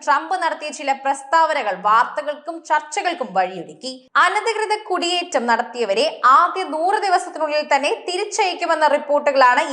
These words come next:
എല്ലാവർക്കും ഇപ്പോൾ തിരിച്ചടിയായി മാറിയത്. അനധികൃത കുടിയേറ്റക്കാരിൽ ഇരുപതിനായിരത്തോളം തന്നെ ഇന്ത്യക്കാരുമുണ്ട് എന്നാണ് അറിയാൻ സാധിക്കുന്നത്. റിപ്പോർട്ടുകൾ പ്രകാരം തന്നെയാണ് ഇത് പറയുന്നത്. ഇരുപതിനായിരത്തോളം ഇന്ത്യക്കാരെ തിരിച്ചയക്കുമെന്ന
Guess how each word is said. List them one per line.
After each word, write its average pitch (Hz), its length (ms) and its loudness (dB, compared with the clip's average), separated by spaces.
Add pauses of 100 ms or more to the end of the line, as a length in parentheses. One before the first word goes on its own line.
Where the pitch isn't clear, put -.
എല്ലാവർക്കും 285 760 0
ഇപ്പോൾ 240 300 -4
തിരിച്ചടിയായി 233 680 -4
മാറിയത്. 160 480 0 (720)
അനധികൃത 370 440 2
കുടിയേറ്റക്കാരിൽ 349 1000 2 (140)
ഇരുപതിനായിരത്തോളം 349 1200 0
തന്നെ 285 240 -2
ഇന്ത്യക്കാരുമുണ്ട് 349 1080 2
എന്നാണ് 254 420 2
അറിയാൻ 240 480 2
സാധിക്കുന്നത്. 175 580 0 (640)
റിപ്പോർട്ടുകൾ 392 560 2
പ്രകാരം 262 560 4
തന്നെയാണ് 226 280 -4
ഇത് 226 160 -6
പറയുന്നത്. 175 400 -2 (540)
ഇരുപതിനായിരത്തോളം 403 960 0
ഇന്ത്യക്കാരെ 330 680 2
തിരിച്ചയക്കുമെന്ന 339 840 -2